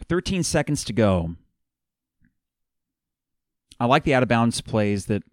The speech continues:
Underwood often draws up here, so I would love to get a quick shot and still have, what, thirty-six seconds to go? What, see, no, I think regardless, if for whatever reason you don't make this shot, you gotta foul, regardless. I think you gotta extend this game.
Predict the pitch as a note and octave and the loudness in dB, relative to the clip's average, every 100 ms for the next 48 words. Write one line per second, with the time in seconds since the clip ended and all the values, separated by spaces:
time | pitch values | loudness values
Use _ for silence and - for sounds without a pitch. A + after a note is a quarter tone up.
0 | _ _ A2 A2 G2+ G2 F#2 G2 G2 F#2+ | _ _ -2 0 2 0 -2 -4 -2 -2
1 | F2+ F#2 - F2+ - - G#2+ G2 G2 G2 | -4 -6 -6 -10 -10 -4 -2 0 -2 0
2 | C3+ C#3 G#2 G#2 - F#2 - G2+ C2+ G1+ | 0 2 -2 -2 -4 -2 -2 -4 -8 -14
3 | _ _ _ _ _ _ _ _ _ A#2 | _ _ _ _ _ _ _ _ _ 0
4 | G#2+ G#2 G2 F#2+ F#2 - _ _ _ _ | 2 2 2 0 -2 -8 _ _ _ _
5 | _ - - - C#3 C3+ B2+ A2 G#2 G2+ | _ -12 -10 -2 4 4 2 0 -2 -4
6 | F2+ - - G#2 G2 D2+ - - A2+ A2 | -6 -16 -14 -4 -4 -4 -6 0 2 2
7 | - A2+ G#2 - G#2+ G2+ F#2+ G2 G2+ G#2+ | 0 -4 -6 -2 -2 -2 -6 -6 -4 -4
8 | A2+ - - - G#2+ F#2+ F2+ G#2 E3 B2+ | -8 -10 -12 -10 -8 -6 -6 -6 -6 -4
9 | B2 A#2 A2 F#2 - - - - - - | 0 2 2 -2 -6 -12 -20 -20 -20 -6
10 | D3 D#3 F3 F#3+ D3+ D#3 B2+ C3 A#2+ A#2 | -2 2 4 4 4 4 4 6 6 6
11 | A2 - G#2 - G2+ G#2 F#2+ F#2 - D#2 | 4 2 2 2 0 0 -2 -2 -4 -8
12 | - G2+ F#2 F2 B1 - A2 B2 B2 A2 | -8 -6 -6 -6 -8 -4 -4 -2 0 0
13 | G2+ - - F2 E2+ D#2+ - C#2+ B1 | 0 -4 -4 -4 -4 -6 -6 -8 -10